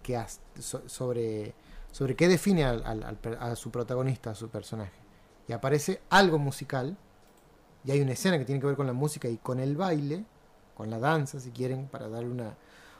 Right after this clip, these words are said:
otro, otra tonalidad al, al, al, a lo que estoy diciendo, eh, pero es, hasta donde yo entiendo, una gran maravilla de la narrativa cinematográfica Y si uno la,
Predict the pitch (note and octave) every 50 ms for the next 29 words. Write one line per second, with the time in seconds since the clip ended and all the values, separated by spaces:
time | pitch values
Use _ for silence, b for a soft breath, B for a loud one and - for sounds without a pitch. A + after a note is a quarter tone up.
0 | B B - C3+ B2 A2+ - C3+ C3+ B2+ A#2+ A#2 A#2 - - B2+ A#2 - C3 B2+
1 | B2+ - B2 A#2+ B2 B2 B2+ C3+ C#3+ D3 D3 D3+ C#3 A#2 A2 A2 - A2+ G#2+ G#2
2 | G2+ G#2 G#2+ - - A2+ A2 A2 A#2+ A#2 A2+ A2 A2 A2+ - - C3 C3 C3 C3+
3 | - - D#3+ D3 D3 F3 G#3+ B B B B B B B B B B B - _
4 | - C#3 A#2+ A#2 A#2 A2+ A2+ A2+ A2 G#2+ - - - - - - - - - -
5 | D#3 D#3 D#3+ D3+ E3+ F#3+ G#3+ B3 - - - - - - - C#3 C#3 C#3+ B2+ -
6 | - - - - - - - - - - - - - - - - - - - B2+
7 | A#2+ A#2+ A#2+ B2 B2+ C#3 C#3 B2+ - C#3 C3+ C3+ C#3+ D#3 - - - B2+ A#2+ A2
8 | G#2 G#2+ A2 A#2+ C3 C3+ C3 B2+ B2 A#2+ A#2+ A#2 A#2 A#2 B2 C3 C3+ C3+ C#3 C3+
9 | C#3 C#3 C#3 C#3 C3+ D3 D#3+ D3 - - D3 D3 F#3 - - _ - - - -
10 | - _ - - - - - B2 A2+ A#2 A#2 A2 G#2+ A2 A2+ A2 A#2 A#2 G#2 C3
11 | C3 C3 A#2+ - B2 A#2+ A#2+ A#2+ A2+ - A#2+ C3 C3 A#2+ - B2 - C#3+ F3+ B
12 | B B B B B B B B - C3 B2 A#2+ A2+ - - C#3 D3 E3 F3+ F3+
13 | E3+ D3+ C3+ -